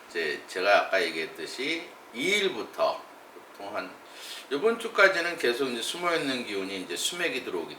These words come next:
때문에 그때 주식이 좀 빠진다 아까 얘기했는데,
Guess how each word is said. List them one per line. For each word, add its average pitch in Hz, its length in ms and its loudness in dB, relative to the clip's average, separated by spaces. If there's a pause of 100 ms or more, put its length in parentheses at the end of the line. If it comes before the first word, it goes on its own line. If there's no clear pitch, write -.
때문에 78 400 -8 (240)
그때 - 260 -8
주식이 87 380 -8
좀 80 160 -6
빠진다 101 680 4
아까 76 200 -2
얘기했는데, 71 580 -6